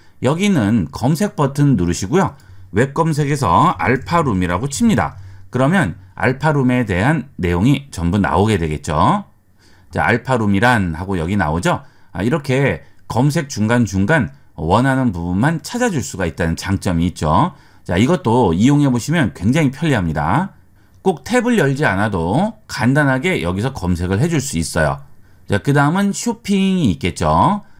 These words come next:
그 다음 도구가 있죠. 웹브라우저를 이용을 하시다가 필요한 도구들을 여기에 모아놨습니다. 어, 계산기라든지, 그 다음에 단위 변환기, 번역기, 사전이 있죠.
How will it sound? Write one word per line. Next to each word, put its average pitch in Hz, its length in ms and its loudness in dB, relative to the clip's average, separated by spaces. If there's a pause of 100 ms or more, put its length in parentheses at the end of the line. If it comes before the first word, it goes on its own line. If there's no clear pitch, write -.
(200)
그 127 100 -4
다음 143 340 2
도구가 170 500 0
있죠. 104 420 -2 (480)
웹브라우저를 185 720 2
이용을 120 340 0
하시다가 135 560 -2 (220)
필요한 220 400 0
도구들을 113 500 0
여기에 92 240 -2
모아놨습니다. 87 840 0 (360)
어, - 60 -18 (120)
계산기라든지, 113 1000 0 (220)
그 98 100 -2
다음에 101 460 0
단위 113 320 2
변환기, 92 840 0 (320)
번역기, 113 680 -2 (440)
사전이 180 580 0
있죠. 92 500 2